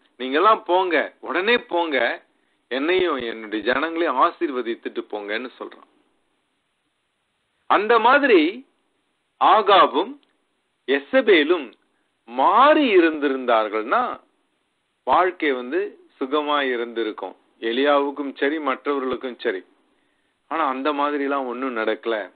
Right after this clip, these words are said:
நேபுகாத் நேச்சார் ஷாத்ராக், மேஷாக், ஆபத்நேகோ மத்தியிலே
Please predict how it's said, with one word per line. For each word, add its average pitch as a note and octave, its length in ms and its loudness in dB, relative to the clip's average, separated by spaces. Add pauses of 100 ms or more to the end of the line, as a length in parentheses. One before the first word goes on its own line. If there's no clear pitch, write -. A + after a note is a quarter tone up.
(1080)
நேபுகாத் F3+ 720 4
நேச்சார் C#3+ 640 0 (840)
ஷாத்ராக், A#3 800 4
மேஷாக், A3 800 2
ஆபத்நேகோ E3 960 2
மத்தியிலே C#3+ 760 -2